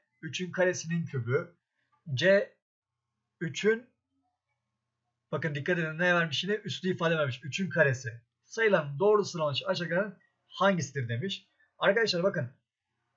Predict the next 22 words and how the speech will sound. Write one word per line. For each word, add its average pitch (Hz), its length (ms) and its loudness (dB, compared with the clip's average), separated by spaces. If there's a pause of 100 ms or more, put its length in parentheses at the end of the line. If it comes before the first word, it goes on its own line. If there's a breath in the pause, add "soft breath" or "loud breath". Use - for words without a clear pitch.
(500)
dikkat 196 300 2
edin 139 260 0
matematikte 175 960 0 (720)
üslü 214 280 -6
ifadelerde 135 640 2
eğer 170 280 4
üssün 202 440 -8
üssü 170 340 -6
varsa 196 480 4
üsler 156 400 -4
birbiriyle 185 640 0 (260)
çarpılır. 131 640 -2 (460)
Burada 135 260 0
dikkat 147 220 0
etmemiz 127 300 -4
gerekiyor. 120 520 -4 (240)
O 135 60 -10
zaman 160 240 -2
A'ya 175 300 4
ne 208 80 2
diyeceğim 143 360 0
ben? 190 240 2